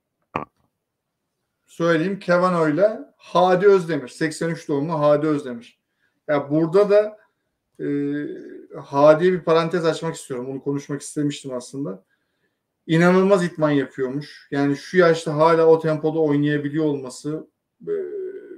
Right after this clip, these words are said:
muazzam. Bütün basketbolcu kardeşlerin, e, gerçekten, e, yani örnek alması gereken karakterlerden bir tanesi. Muazzam bir yetenekli bir oyuncu değil ama çok çalışkan bir adam.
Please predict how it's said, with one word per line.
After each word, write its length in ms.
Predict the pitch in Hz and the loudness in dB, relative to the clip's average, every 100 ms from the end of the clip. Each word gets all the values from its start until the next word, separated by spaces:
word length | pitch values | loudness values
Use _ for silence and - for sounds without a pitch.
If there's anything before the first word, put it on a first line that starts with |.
| 160 | -4
muazzam. 680 | 156 156 156 143 165 170 196 | 6 8 8 6 -2 -4 -10
Bütün 280 | 156 185 170 | -12 -6 -2
basketbolcu 580 | 151 - 151 151 143 | -2 -2 -4 -4 -6
kardeşlerin, 600 | 147 147 143 143 151 160 - _ _ _ _ _ 151 | -2 -2 -2 -6 -8 -10 -12 _ _ _ _ _ -2
e, 380 | 143 143 143 143 - _ _ _ _ - | 0 2 0 -4 -10 _ _ _ _ 0
gerçekten, 720 | 160 185 185 170 151 - 160 | 4 4 4 -2 -4 -4 -4
e, 220 | 160 - - - _ _ _ _ _ | -4 -12 -14 -14 _ _ _ _ _
yani 240 | 156 151 156 | -4 -4 -4
örnek 420 | - 170 180 208 | 0 4 6 4
alması 340 | 175 170 170 175 | 2 -2 -2 -2
gereken 280 | 156 165 | -2 -4
karakterlerden 720 | 160 151 147 151 147 147 151 | -2 -4 0 0 0 0 -2
bir 40 | 147 | -4
tanesi. 240 | 143 135 | -8 -6
Muazzam 440 | 156 170 165 180 180 | -4 -2 0 0 0
bir 40 | |
yetenekli 400 | 170 180 170 170 | -2 -4 -6 -4
bir 60 | 170 | -4
oyuncu 260 | 165 160 | -4 -6
değil 180 | 170 185 | -6 -4
ama 360 | 165 160 165 160 | -2 -2 -4 -6
çok 220 | 170 - | -10 -6
çalışkan 500 | 160 139 - 135 127 | -6 -6 -8 -10 -8
bir 40 | |
adam. 260 | 123 156 | -8 -8